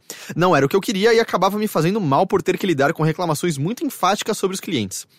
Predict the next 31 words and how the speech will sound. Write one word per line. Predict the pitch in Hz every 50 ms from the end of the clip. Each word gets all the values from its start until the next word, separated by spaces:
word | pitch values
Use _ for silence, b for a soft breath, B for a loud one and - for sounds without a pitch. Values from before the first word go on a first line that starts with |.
| B B B B B B
Larguei | - 175 175 170 190 196
pra | 226 220
fazer | - - 165 160
um | 170 202 208
curso | - - 214 240 233 - 233
e |
acabei | 233 - 226 190 196 202
ficando | - 196 202 202 190
desempregado | 170 190 240 233 240 196 175 185 190
por | 185 -
mais | 165 165 165 160
de | 139 160
um | 185 165
ano. | 120 95 87 85 87 - b b b b b b b -
Enquanto | 165 156 190 208 196 202
não | 202 190
arrumava | 185 175 180 165 160 156 165
nada | 151 147 139 139 135
na | 135
área | 131 123 123 123
de | 120
comunicação, | - 147 147 165 202 - 247 233 - 233 247
fiquei | 240 - 208 233 226
fazendo | - 233 196 214 233
um | 220 180
bico | 143 175 196 -
na | 214 214
farmácia | - - 214 170 156 156 175 - 196
da | 185 175
minha | 165 165 190 202
mãe. | 170 127 113 104